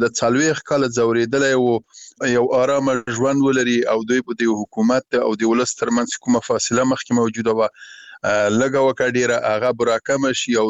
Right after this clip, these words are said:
دوی خو د ولس منځ نه دي، عالمان د دین دي، نو دوی سره به دوی ډېر نږدېوالی ولري. ولې دغه فاصله نور هم زیاته شوه؟ د دې نه په ګټې اخیستلو سره د افغانستان دښمنانو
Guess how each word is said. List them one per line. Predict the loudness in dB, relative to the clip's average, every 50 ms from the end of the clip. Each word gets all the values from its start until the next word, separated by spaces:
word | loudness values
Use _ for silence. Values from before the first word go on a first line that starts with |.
| -2 -2 0
دوی | 0 0 0 -2
خو | -4 -4 -2
د | 0 0 2
ولس | 2 0 0 -2 -2 -2 0 0
منځ | 2 2 0 0 0 0
نه | 0 0 -2
دي، | -2 0 0 0
عالمان | 0 0 0 0 0 0 0 -2
د | -2 -2 0 0
دین | 0 0 0 -2
دي، | -4 -6 -6 -8 -16 -20 -20 -20 -8 _
نو | -2 0 0 2
دوی | 0 0 0 0
سره | 0 0 0 0
به | -2 -2
دوی | 0 0 0 0
ډېر | 0 0 0 0 -2
نږدېوالی | -2 -2 0 0 2 2 2 2 2 2 2
ولري. | 2 2 2 2 2 2 2 2 2
ولې | 2 2 0 -2 -2 -4 -8 -6 -4 -2
دغه | -2 0 0 0 0 0 -2 -2 -2 0 0 -2 -2 -2 -2
فاصله | -2 0 0 0 0 0 0 2 0
نور | 0 2 2 0
هم | 0 -2 -2 0
زیاته | 0 0 0 -2 -2 -4 -2
شوه؟ | 0 0 0 -2 -4 -10 -20 -20 -18 -20 -20 -16 -6 -2
د | -2 -2 0 0
دې | 0 0 2 2
نه | 0 -2 -2
په | -4 -4 -2
ګټې | -2 0 0 -2 -2
اخیستلو | -2 -4 -6 -6 -4 -2 -2 -2 -2 -2
سره | -2 -2 0 0
د | 0 -2 -2
افغانستان | -2 -2 -4 -4 -2 -2 -2 -2 -2 -2
دښمنانو | -4 -4 -2 0 0 0 0 0